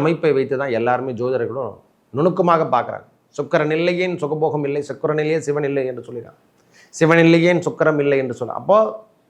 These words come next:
சொர்ணகால பைரவர் என்று தான் கொடுத்துருக்காங்க. சொர்ணகால பைரவர் என்று தான் கொடுத்து, அப்போ சொர்ணம் என்று சொன்னாலே சுக்கிரனை தான் குறிக்கும். நம்மளுக்கு சொர்ணத்தை கொடுக்கணுமா,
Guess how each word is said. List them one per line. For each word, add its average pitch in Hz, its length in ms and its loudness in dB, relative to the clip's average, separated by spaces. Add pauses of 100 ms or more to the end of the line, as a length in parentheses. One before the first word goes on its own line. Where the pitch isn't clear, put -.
(160)
சொர்ணகால 170 500 4 (120)
பைரவர் 170 360 4
என்று 147 180 -2
தான் 156 120 -4
கொடுத்துருக்காங்க. 123 440 -14 (1300)
சொர்ணகால 151 460 4 (220)
பைரவர் 139 360 4
என்று 120 160 -6
தான் 127 100 -4
கொடுத்து, 120 220 -4
அப்போ 165 200 -2
சொர்ணம் 160 320 -2
என்று 147 220 -4
சொன்னாலே 135 360 -4
சுக்கிரனை 135 360 -6
தான் 123 120 -6
குறிக்கும். 113 260 -16 (840)
நம்மளுக்கு 127 360 0
சொர்ணத்தை 160 400 2
கொடுக்கணுமா, 170 340 2